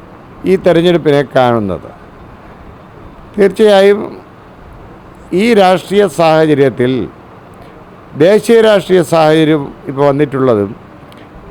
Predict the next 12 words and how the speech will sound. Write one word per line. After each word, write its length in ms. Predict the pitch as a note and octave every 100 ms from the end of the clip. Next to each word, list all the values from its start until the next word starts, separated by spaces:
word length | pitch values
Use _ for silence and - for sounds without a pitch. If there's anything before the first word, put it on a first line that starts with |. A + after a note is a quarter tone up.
| - - - C#3 D#3+
ഇടതുപക്ഷത്തിൻ്റെ 840 | F#3 G#3 B3 A#3 - G#3+ G#3 F#3+ F#3+
ഒരു 100 | F3
സാന്നിധ്യം 640 | D#3 C#3+ F3 F3+ D3 D3+ E2+ - - - - - - - - - -
പാർലമെന്റിൽ 640 | C#3+ F3 G3+ F#3 F3+ F3 E3+ D3+
കൂടുതൽ 280 | D#3 D#3 D3+ -
ശക്തമായി 680 | C#3 - G#3 F3 D#3 D3 E3 C3
വേണം 380 | C#3 D3+ D#3+ A#2 - - B2+
എന്നെല്ലാവരും 720 | C3+ D3+ D#3 F#3 F3+ E3 D#3+ - B2+
ആഗ്രഹിക്കുകയാണ്. 720 | C#3+ D3 D3 C3 A#2 F#2 C#2+ - - - - - - - - - - - - - -
കാരണം 360 | D#3+ E3+ F3+ G#3 F#3+ -
കേന്ദ്ര 320 | E3+ G3 G#3+ F3+
സർക്കാരിൻ്റെ 720 | F#3+ G3 F#3 F3+ D#3+ E3 E3+